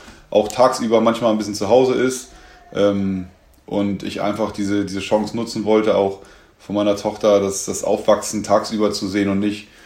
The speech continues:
äh, von acht bis sechzehn Uhr im Büro zu sein, ähm, sechzehn, siebzehn Uhr zu Hause zu sein und dann nach einer Stunde sie, geht sie schlafen. Ähm,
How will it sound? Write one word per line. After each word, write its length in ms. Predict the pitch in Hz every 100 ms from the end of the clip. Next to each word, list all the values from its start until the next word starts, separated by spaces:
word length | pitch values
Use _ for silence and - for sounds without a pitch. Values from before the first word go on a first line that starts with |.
| - -
äh, 220 | 98 95
von 220 | - 98
acht 220 | 98 95
bis 140 | - 92
sechzehn 300 | 107 - 107
Uhr 140 | 107
im 240 | 101 98 92
Büro 260 | 95 107
zu 180 | 113 110
sein, 400 | 104 107 107 104 104 - - - -
ähm, 360 | 104 101 101
sechzehn, 320 | 98 110 -
siebzehn 200 | 113 -
Uhr 120 | 117 113
zu 120 | 104
Hause 280 | 120 120 113
zu 100 | 117
sein 300 | 117 113 110
und 80 |
dann 140 | 110 107
nach 100 | 104
einer 120 | 110
Stunde 480 | - 113 110 104 101
sie, 160 | 98
geht 220 | 98 110 -
sie 60 |
schlafen. 560 | - 110 113 110 113 - - - - -
Ähm, 480 | 95 95 92 92